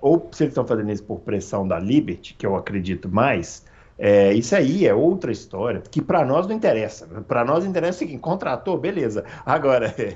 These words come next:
<laughs> o Leclerc eu pago pra ver correr com o Verstappen, viu? Esse eu pago pra ver.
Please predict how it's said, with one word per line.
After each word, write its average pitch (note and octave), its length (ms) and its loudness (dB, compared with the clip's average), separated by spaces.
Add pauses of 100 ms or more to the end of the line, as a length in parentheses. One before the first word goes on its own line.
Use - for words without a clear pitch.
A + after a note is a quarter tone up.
(280)
<laughs> A2+ 580 -16
o C3 100 -6
Leclerc A#2+ 580 0
eu B2+ 80 -4
pago B2+ 340 -2
pra D3+ 200 -2
ver B2+ 240 -6
correr B2 280 -2
com B2 100 -12
o B2+ 40 -12
Verstappen, F#2+ 640 -4
viu? G#2 360 -8
Esse B2+ 460 2
eu B2+ 80 0
pago C3+ 400 0
pra C#3+ 200 -8
ver. F2 320 -12